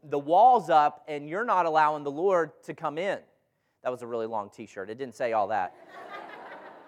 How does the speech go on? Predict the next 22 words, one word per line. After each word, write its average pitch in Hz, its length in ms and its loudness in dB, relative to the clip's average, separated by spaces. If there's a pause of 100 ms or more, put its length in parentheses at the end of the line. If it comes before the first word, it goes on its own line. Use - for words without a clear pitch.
(680)
It 135 160 -12
just 160 180 -6
had 147 200 6
some 135 160 -4
slogan 123 380 4
that 120 100 -2
was 110 140 -10
catchy 127 420 0
and 110 160 -8 (720)
lame 117 380 -2
at 110 100 -6
the - 60 -20
same 113 240 -6
time, 117 260 -2
but 104 100 -2
I 110 120 4
don't 113 100 -6
remember 107 300 -6
what 101 120 -2
it 82 60 -6
was. 87 420 -4
So, 120 340 2